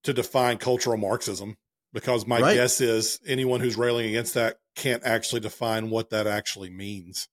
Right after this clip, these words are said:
Speaker 2: Yep.
Speaker 1: So, um, I would ask them to define it.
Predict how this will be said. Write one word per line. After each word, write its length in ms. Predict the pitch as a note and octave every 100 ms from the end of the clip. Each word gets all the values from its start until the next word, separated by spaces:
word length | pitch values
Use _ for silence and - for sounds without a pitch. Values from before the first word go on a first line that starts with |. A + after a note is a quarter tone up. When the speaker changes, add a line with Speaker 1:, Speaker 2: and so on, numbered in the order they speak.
| _ _ _ _ _ -
Speaker 2:
Yep. 80 | C3
Speaker 1:
So, 360 | C3 A#2 G#2+ - _ _ _
um, 480 | A#2 A2+ G#2+ G2 F2 _ _ _ _ _ _ _ _ - -
I 80 | D3
would 100 | D3
ask 220 | D3+ -
them 100 | E3
to 80 | C#3+
define 440 | D3+ - A#2 A2+
it. 200 | B2+ -